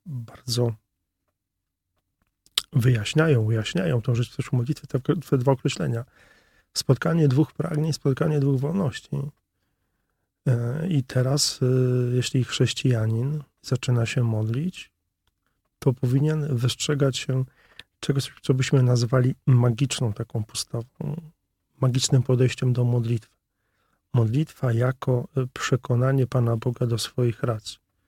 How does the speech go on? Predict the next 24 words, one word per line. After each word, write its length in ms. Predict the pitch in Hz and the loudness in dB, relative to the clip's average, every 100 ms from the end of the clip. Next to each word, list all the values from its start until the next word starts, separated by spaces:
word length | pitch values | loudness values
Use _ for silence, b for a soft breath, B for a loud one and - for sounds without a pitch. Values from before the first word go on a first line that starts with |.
| _ _ _ _ _ _ _ _ _ | _ _ _ _ _ _ _ _ _
Oczywiście 400 | - 147 156 - | 2 4 4 2
ja 80 | 113 | 0
mam 180 | 117 117 | 2 0
swoje 320 | - 120 117 | 0 0 -2
pragnienia, 680 | 107 117 110 113 101 107 117 | 0 -2 0 0 0 -2 -4
oczywiście 580 | 120 - 117 110 - 120 | -4 -2 -2 -4 -4 -4
ja 100 | 107 | -4
w 80 | - | -4
ten 120 | 113 | -4
sposób 340 | - 120 120 | -2 -2 -2
czuję 240 | - 123 113 | -2 -4 -2
się 160 | - | 0
wolny, 580 | 117 110 104 107 123 147 | 0 0 -2 -2 -2 -4
chociaż 300 | - 127 - | -4 -6 -4
czasami 320 | 120 127 120 | -4 0 0
moja 240 | 120 117 113 | 2 0 0
wolność 400 | 120 113 110 - | 0 0 -2 -6
tak 180 | - 123 | -6 -4
naprawdę 340 | 110 123 107 | -2 -4 -2
jest 140 | 123 113 | -4 -2
zniewoleniem, 600 | 120 117 110 107 143 185 b b b b b b b _ - | -4 -2 -4 -4 -4 -6 b b b b b b b _ -2
ale 240 | 120 117 | 0 2
muszę 320 | 127 - 139 | 0 0 -2
mieć, 420 | 120 123 - - | 0 0 -2 -4